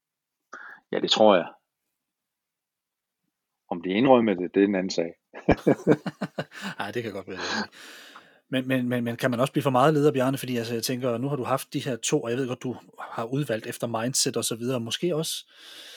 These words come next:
Speaker 2: ligesom når man sidder i en organisation, nogle gange vil man gerne have nogen med erfaring, andre gange vil man gerne have nogen med ind, som man faktisk kan mærke, her er måske ikke så meget erfaring, her er noget, jeg kan rykke og bygge på. Havde du fået en Lance Armstrong mellem hænderne, eller et eller andet i den stil, altså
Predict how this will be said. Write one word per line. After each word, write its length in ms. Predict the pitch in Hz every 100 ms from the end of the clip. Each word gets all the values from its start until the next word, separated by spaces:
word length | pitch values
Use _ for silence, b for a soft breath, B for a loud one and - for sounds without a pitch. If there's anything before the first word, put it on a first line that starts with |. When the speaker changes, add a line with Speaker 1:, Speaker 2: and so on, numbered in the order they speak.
| B B B B _ _
Speaker 2:
ligesom 200 | 151 226
når 120 | 190
man 120 | 135
sidder 280 | 131 180 147
i 80 | 123
en 160 | 117 117
organisation, 640 | 135 131 110 120 180 151
nogle 140 | 139 185
gange 200 | 156 165
vil 140 | 147
man 180 | 120 110
gerne 220 | 120 120
have 80 | 120
nogen 160 | 107 98
med 80 |
erfaring, 340 | 90 - 175 147
andre 200 | 151 160
gange 200 | 117 131
vil 100 | 127
man 160 | 113
gerne 200 | 107 123
have 120 | 123 127
nogen 240 | 127 139
med 100 | 127
ind, 180 | 120 -
som 160 | -
man 180 | 113 107
faktisk 340 | - 113 - -
kan 120 | 107
mærke, 240 | 101 117 - _ _
her 100 | -
er 40 | 110
måske 200 | 110 -
ikke 120 | 156
så 60 | 135
meget 140 | 120
erfaring, 240 | - 131
her 60 | 117
er 40 |
noget, 140 | 123 117
jeg 80 | 127
kan 120 | 117
rykke 320 | - 123 -
og 80 | - -
bygge 220 | 147 -
på. 280 | - 107 - b b b b b b b _
Havde 120 | -
du 40 | 135
fået 180 | 151 151
en 60 |
Lance 260 | 139 131 135
Armstrong 360 | 135 143 120
mellem 180 | 113 113
hænderne, 300 | 123 120 110
eller 140 | 117 147
et 40 |
eller 160 | 156 139
andet 120 | 131
i 20 |
den 120 | 131
stil, 260 | - 135 110
altså 220 | 107 139